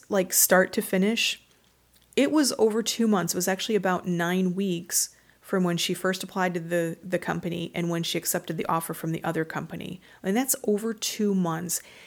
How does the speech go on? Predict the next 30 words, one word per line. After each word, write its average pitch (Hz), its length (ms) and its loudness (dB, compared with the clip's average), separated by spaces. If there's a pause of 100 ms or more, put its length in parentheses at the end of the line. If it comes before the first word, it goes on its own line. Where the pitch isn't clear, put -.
(340)
And 208 200 2
that's 254 240 2
not 190 340 2
uncommon. 185 580 0
And 185 260 4
by 196 140 2
the 196 100 0
way, 190 360 2
also 214 400 2
not 180 540 -2 (240)
by 180 280 -2
any 185 220 0
stretch 160 460 -2 (100)
the 175 120 -2
worst 165 420 -4
case 165 260 -2
scenario, 151 580 -2
because 160 500 -2 (480)
I 180 100 6
can 180 120 0
tell 185 120 0
you 170 80 0
in 170 80 0
my 165 120 0
own 165 180 -2
household, 175 640 -2
three 180 220 0
months, 175 300 0
four 180 260 0
months 185 460 0